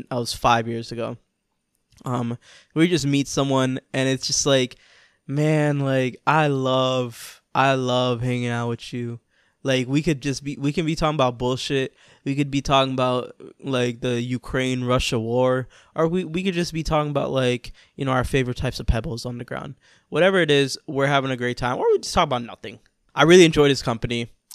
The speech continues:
and he sucks at texting me, but I'm going to make sure I do my due diligence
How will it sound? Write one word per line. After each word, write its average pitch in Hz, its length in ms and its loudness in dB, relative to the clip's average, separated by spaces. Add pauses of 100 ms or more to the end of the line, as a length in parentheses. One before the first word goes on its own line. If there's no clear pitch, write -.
(140)
and 123 500 0 (720)
he 180 460 0
sucks - 480 4
at 139 180 2
texting 160 440 -2
me, 190 220 -4 (640)
but 135 480 4 (220)
I'm 151 180 4
going 160 180 0
to 160 100 -4
make 151 180 0
sure 135 240 -2
I 131 160 2
do 131 140 -4
my 131 140 -2
due 123 180 -4
diligence 117 640 -4